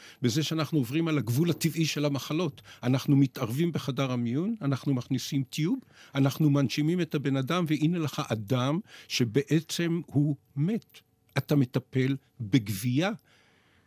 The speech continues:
כי משום שמוות מוחי הוא על פי חוק, על פי האתיקה, על פי המוסר, זה מוות לכל דבר ודבר. ועדיין הלב שלו פועם, ועדיין הוא שומר על טמפרטורה ועל לחץ דם, לפעמים עם תרופות,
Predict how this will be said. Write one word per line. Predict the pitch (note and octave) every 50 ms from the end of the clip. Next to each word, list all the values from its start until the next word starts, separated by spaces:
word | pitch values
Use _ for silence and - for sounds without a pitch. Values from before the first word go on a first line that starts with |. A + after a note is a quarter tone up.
| _
כי | - C3+
משום | B2+ C3+ C#3 - - - - D#3+ D3 C3+
שמוות | - - C3+ B2 C3 D3 E3 F3+ F3 E3+ - - -
מוחי | D#3+ C3+ - - - D#3 E3 F#3+ F#3+
הוא | E3+ B2 C#3+ E3 D#3 C#3
על | C3+ A#2+ - _
פי | - B2
חוק, | - - - - - - - _ - - -
על | - B2+ B2+ -
פי | - D3+ C#3+ B2+
האתיקה, | G#2 - - F3 F3 _ - G3 _ - G3 E3
על | C3+ C#3+ -
פי | _ - D3
המוסר, | C3 A#2+ A#2+ A#2 G2+ - - - D#3+ F3 G#3 C#4 - - - - - _
זה | - G#2+ C#3 D3
מוות | C3 D3 E3 D3+ E3 D3 -
לכל | C3+ - - C#3+ C#3
דבר | C3+ C#3 C3 C#3 B2+ B2 A#2
ודבר. | C3+ A#2+ B2+ A#2+ C3 B2 A2+ A#2 - - - - -
ועדיין | A#2 A#2+ A2+ A2+ A#2 A#2+ C#3+ C3+ D3 D#3+ F3 F3
הלב | D3+ B2+ B2+ A#2
שלו | - - A#2 A#2 B2 B2+ _
פועם, | - - C3 D3+ D#3 C#3 A2 G2+ _ _
ועדיין | B2+ G2+ C3 A#2+ B2 A2 G#2+ D3 C#3 C#3+ D#3 D3
הוא | C3+
שומר | - - - A#2 A#2 C3+ C#3+ C3+ B2+
על | A#2+ A#2
טמפרטורה | - - B2 A2+ - - B2 G#2+ A2 - _ - F3 F3 F3+ F#3 F3+ E3+ - - - - _ -
ועל | A#2+ A2+ A2+ A#2+ A#2+ A2+
לחץ | A#2+ A2+ - A#2+ A2+ - -
דם, | C3 D3 D#3 F3
לפעמים | F3 D3 - C3 B2+ C3 C3 B2
עם | A#2+ A#2 _
תרופות, | - A#2+ A2 - - - F3+ G#3 D4 -